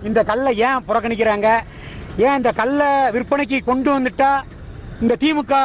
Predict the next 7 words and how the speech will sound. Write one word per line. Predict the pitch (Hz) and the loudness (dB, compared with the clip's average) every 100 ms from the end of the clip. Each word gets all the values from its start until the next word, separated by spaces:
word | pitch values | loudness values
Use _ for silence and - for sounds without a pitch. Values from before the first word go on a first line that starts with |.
| 254 220 - - - | 0 -4 -10 -20 -4
ஆ, | 240 240 247 240 226 220 208 208 - | 0 2 2 2 2 0 0 -2 -6
ஆ, | 190 208 214 254 | -2 0 0 0
கூட்டணியில | 277 277 262 247 233 220 | 0 0 0 0 0 -2
இருக்கக்கூடியவங்களோ | 226 240 226 220 254 254 - - | 0 0 2 4 4 2 -4 -8
அல்லது | - 247 269 - | 0 2 2 2
திமுகவோட | 294 285 262 254 247 247 233 202 - - - 185 | 2 2 2 4 4 2 2 -2 -6 -16 -6 -2
மந்திரிமார்களோட | 247 311 311 277 254 254 240 226 226 | 2 2 4 2 2 2 2 2 0